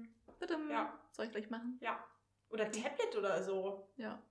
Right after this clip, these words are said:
Speaker 2: Easy. Locker geht das. Ja.
Speaker 1: Ich hoffe, ich weiß mein Passwort. <laughs>
Speaker 2: Bestimmt.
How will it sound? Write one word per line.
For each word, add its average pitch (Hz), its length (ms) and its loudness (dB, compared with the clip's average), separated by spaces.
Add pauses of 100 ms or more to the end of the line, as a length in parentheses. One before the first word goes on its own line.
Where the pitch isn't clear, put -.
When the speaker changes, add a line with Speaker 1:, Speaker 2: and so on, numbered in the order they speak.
(100)
Speaker 2:
Easy. 196 880 8
Locker 233 400 4
geht 175 260 -4
das. 180 380 -2 (1120)
Ja. 247 320 0
Speaker 1:
Ich - 80 -8
hoffe, 220 140 -2
ich 214 120 -4
weiß 214 120 -2
mein 208 120 0
Passwort. 214 420 -10 (140)
<laughs> - 1120 -8
Speaker 2:
Bestimmt. 196 840 -2